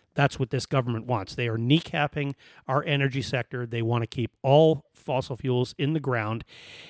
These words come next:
If they want it that way, that's one thing,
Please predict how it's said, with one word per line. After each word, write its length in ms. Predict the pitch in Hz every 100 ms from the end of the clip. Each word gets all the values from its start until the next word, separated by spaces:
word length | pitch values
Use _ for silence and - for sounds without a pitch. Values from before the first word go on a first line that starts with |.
| -
If 180 | - 135
they 140 | 156 143
want 320 | 135 170 226
it 140 | 220
that 220 | 214 220
way, 360 | 220 226 285 - _ _ _ _ _ _ _ _ _
that's 220 | 160 -
one 240 | 165 170 175
thing, 320 | - 101